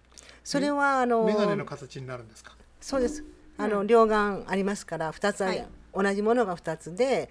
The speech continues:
Speaker 3: うん。
Speaker 1: メガネになりますね。
Speaker 3: はい。
Speaker 2: なるほど。レンズは、あの、屈折のレンズと、ど-、一緒にできるのかな？
Speaker 1: できます。
Speaker 2: うん。
Speaker 1: あの、
Speaker 3: うん。
Speaker 1: はい。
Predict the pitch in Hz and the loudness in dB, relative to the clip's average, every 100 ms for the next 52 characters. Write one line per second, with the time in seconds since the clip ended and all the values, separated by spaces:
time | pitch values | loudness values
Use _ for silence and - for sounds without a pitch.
0 | - 240 214 190 190 165 147 131 127 120 | -10 -12 -6 -2 0 -2 -6 -10 -12 -12
1 | 123 147 - 202 226 190 - 139 127 _ | -12 -12 -8 -4 -4 -6 -12 -18 -18 _
2 | - _ _ _ - 160 247 277 208 - | -20 _ _ _ -14 -4 -4 -4 -12 -10
3 | 156 156 156 - 160 156 - 226 - 247 | -6 -6 -6 -10 -12 -12 -10 -10 -6 -8
4 | 240 240 226 214 214 170 143 147 139 156 | -6 -6 -2 -2 -2 -4 -8 -10 -10 -12
5 | - _ _ _ _ _ _ _ _ _ | -18 _ _ _ _ _ _ _ _ _
6 | _ _ - 165 160 - - - - - | _ _ -18 -16 -14 -18 -20 -18 -16 -10
7 | 160 156 160 143 117 - 143 190 _ _ | -10 -10 -10 -10 -12 -18 -18 -18 _ _
8 | _ _ - 240 254 247 233 - 131 - | _ _ 0 2 4 2 0 -2 -8 -8
9 | 165 185 196 190 185 226 220 220 | -6 -2 0 0 -2 -2 0 -2